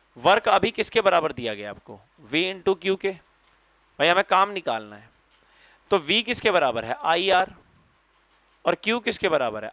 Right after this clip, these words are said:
I into T। ठीक है, तो W I into I, I square into R into T। अब एक बात बताओ, W is equal to I square आर into T, मतलब क्या? I भी काम कर रहा है,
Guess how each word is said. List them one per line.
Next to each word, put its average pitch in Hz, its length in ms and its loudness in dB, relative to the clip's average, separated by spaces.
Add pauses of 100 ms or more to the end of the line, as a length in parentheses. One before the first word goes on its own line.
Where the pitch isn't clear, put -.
(140)
I 131 140 2
into 165 320 -6
T। 160 160 -12 (960)
ठीक 180 180 0
है, 143 100 -2 (200)
तो 151 100 2
W 170 420 2 (400)
I 151 140 4
into 202 300 2
I, 196 180 2 (120)
I 139 240 -2
square 151 360 -4 (260)
into 160 360 -2
R 135 180 4 (140)
into 139 340 -8
T। 107 120 -12 (400)
अब 190 120 4
एक 220 120 0
बात 202 140 6
बताओ, 110 320 0 (280)
W 180 360 0
is 196 120 -6
equal 202 280 -2
to 220 140 4
I 190 260 2
square 202 320 0
आर 180 360 2
into 175 320 -8
T, 156 180 -8 (100)
मतलब 156 280 -6
क्या? 190 220 0 (100)
I 156 200 2
भी 214 120 -8
काम 214 260 0
कर 208 140 -2
रहा 220 140 2
है, 240 60 -4